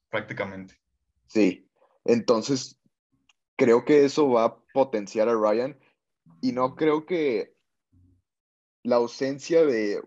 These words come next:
Speaker 2: un receptor superestrella, eh, vaya a pegarle tanto.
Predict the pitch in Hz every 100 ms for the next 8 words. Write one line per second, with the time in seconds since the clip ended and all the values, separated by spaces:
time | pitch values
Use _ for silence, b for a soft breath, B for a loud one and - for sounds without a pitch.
0 | - 113 120 110 - 117 135 131 - -
1 | 117 110 127 120 104 - 113 107 120 165
2 | _ _ _ _ _ _ _ - - 107
3 | 104 95 98 101 110 120 123 110 101 104
4 | 117 113 101 -